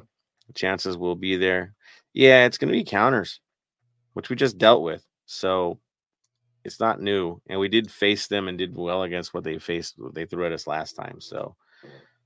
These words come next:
yeah. Dave Gomez, he's correct. He says, "Theme here on out is focus." Yep, that's what it's gonna be. Um, Soccer U S A says, "Saint Louis will come try to catch us off guard, but we may get a couple early chances to put them away. If we can weather the first twenty minutes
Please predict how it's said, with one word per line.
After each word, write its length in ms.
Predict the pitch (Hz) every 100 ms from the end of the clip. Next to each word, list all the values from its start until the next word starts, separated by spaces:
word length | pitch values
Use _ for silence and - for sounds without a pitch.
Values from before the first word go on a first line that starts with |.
| _
yeah. 160 | - - - _ - - - _
Dave 220 | 120 139
Gomez, 340 | 147 143 120 104
he's 160 | 98
correct. 400 | - 110 113 82
He 80 | 87
says, 220 | 95 90
"Theme 240 | - 110 104
here 380 | 107 107 101 -
on 240 | 92 92
out 260 | 90 90 -
is 240 | 82 -
focus." 760 | - 90 87 90 85 - - - _
Yep, 220 | 80 78 _ _ _
that's 240 | - - -
what 100 | -
it's 120 | -
gonna 240 | 90 90
be. 320 | 87 113 117 - _ _ _ _ _ - _ _ _ _ _ _ _ _
Um, 680 | 101 107 107 104 107 104 104
Soccer 340 | - 113 -
U 140 | 110 110
S 180 | -
A 160 | 104 104
says, 320 | - 101 98
"Saint 200 | 101 92
Louis 220 | 98 98
will 100 | 101
come 220 | - 98 95
try 180 | 95 92
to 80 |
catch 240 | 87 92 92
us 120 | 87
off 240 | 87 85 -
guard, 380 | 95 95 92
but 100 | 90
we 120 | 78 85
may 220 | 85 85
get 140 | 85
a 60 | 82
couple 320 | 90 87 78
early 240 | 82 85
chances 420 | 80 85 82 82 80
to 60 |
put 220 | - 82
them 140 | - 85
away. 240 | 87 85
If 100 | 85
we 80 | 87
can 160 | 85 82
weather 260 | 90 92
the 100 | 85
first 300 | - 87 80
twenty 220 | - 87 90
minutes 480 | 98 98 78 -